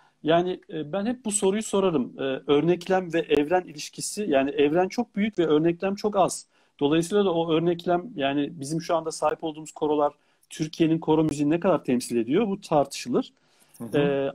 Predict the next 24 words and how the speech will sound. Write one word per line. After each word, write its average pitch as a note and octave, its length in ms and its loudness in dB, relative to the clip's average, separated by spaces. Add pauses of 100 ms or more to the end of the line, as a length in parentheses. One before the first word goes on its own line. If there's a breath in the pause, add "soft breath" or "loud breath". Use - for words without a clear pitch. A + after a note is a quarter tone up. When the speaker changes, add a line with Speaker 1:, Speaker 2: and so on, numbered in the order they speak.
Speaker 1:
ancak F3+ 480 2 (120)
bence E3+ 380 2
yurt E3+ 240 0
dışına G3+ 240 -4
giden D3 260 -2
korolar, C3+ 460 -2
ellerinden D3+ 540 0
gelenin, C#3 380 0
bütün F3 200 -6
korolarımız A2+ 480 2
geçmişten C3 500 0
günümüze A#2 400 0 (380 soft breath)
ellerinden D#3 480 4
gelen F3 200 4
en G3 160 2
iyisini G3+ 300 2
yaptılar C#3 440 2
ve C#3+ 60 4
yapıyorlar C3 680 0
ve B2 80 -4
yapacaklardır B2+ 800 -4
Speaker 2:
Hı G#2 40 -14
hı. - 40 -6
Speaker 1:
da. A3+ 180 -2